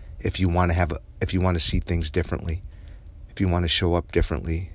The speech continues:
if you want the people around you to, to act differently towards you, then you have to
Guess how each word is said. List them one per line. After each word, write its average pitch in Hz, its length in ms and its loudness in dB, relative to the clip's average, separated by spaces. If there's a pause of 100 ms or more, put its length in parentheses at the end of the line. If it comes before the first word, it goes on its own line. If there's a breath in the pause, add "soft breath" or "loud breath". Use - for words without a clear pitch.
if 90 140 -2
you 95 80 2
want 87 400 0
the - 60 -2
people 90 360 2
around 85 360 2
you 82 180 2 (1500 loud breath)
to, 87 460 2 (4000)
to - 240 6
act 92 420 0
differently 95 420 2
towards 87 380 2
you, 82 80 0
then 80 180 0
you 87 80 2
have 82 260 2
to 73 280 0